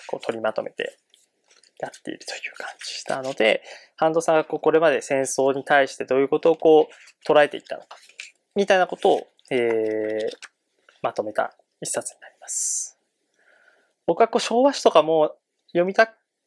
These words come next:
いんですけど、なかなかこう、ボリューム大きくて、なかなか、あのー、読み切れない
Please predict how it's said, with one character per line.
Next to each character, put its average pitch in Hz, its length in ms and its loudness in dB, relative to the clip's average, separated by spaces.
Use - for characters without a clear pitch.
い 170 120 -2
ん 135 60 -8
で 127 100 -4
す - 80 -10
け 127 120 -4
ど、 147 140 4
な 151 100 4
か 202 100 2
な 220 100 4
か 220 120 0
こ 214 160 4
う、 190 40 2
ボ 180 140 2
リ 196 80 -4
ュ 202 40 -2
ー 202 40 -4
ム 208 160 -4
大 214 80 -2
き - 80 -16
く - 80 -20
て、 - 140 -2
な 156 100 -2
か 180 100 -2
な 202 100 2
か、 196 240 4
あ 156 120 4
の 160 100 0
ー、 156 600 2
読 160 180 2
み 180 80 -6
切 180 120 -4
れ 185 80 4
な 185 260 4
い - 60 -18